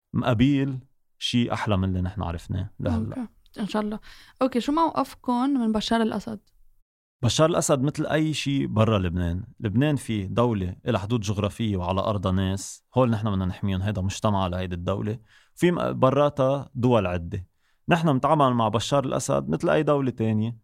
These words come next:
Speaker 1: سوريا أو لبنان، سوريا، آه، لبنان والأردن، لبنان والسعودية، لبنان وإيران. هول دول بدنا نشوف نحن بقدرتنا وقد إيه هن قدراتهم بهيدا التفاوض، شو فينا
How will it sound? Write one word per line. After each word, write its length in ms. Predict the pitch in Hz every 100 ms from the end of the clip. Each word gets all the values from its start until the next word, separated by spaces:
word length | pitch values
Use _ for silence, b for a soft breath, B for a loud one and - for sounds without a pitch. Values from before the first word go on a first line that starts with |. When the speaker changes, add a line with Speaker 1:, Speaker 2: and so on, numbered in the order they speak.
| _
Speaker 1:
سوريا 440 | - 147 151 147
أو 100 | 135
لبنان، 460 | 123 110 113 113 113
سوريا، 420 | - 117 120 117
آه، 40 | 110
لبنان 360 | 107 123 127
والأردن، 600 | 120 107 107 117 113 113
لبنان 320 | 104 101 117 117
والسعودية، 420 | 107 - 104 123
لبنان 300 | 110 107 107
وإيران. 340 | 110 110 120 - b b b b
هول 260 | 147 165 120
دول 360 | 135 123 110 113
بدنا 240 | 113 131
نشوف 340 | 131 165 143
نحن 500 | 147 139 120 104 107
بقدرتنا 760 | 127 151 123 143 - 117 107 120 -
وقد 240 | - 107 107
إيه 120 | 131
هن 100 | 135
قدراتهم 500 | 120 110 110 104 101
بهيدا 260 | 127 143 127
التفاوض، 680 | - 117 123 117 117 127
شو 160 | 135 165
فينا 520 | - 165 135 123 135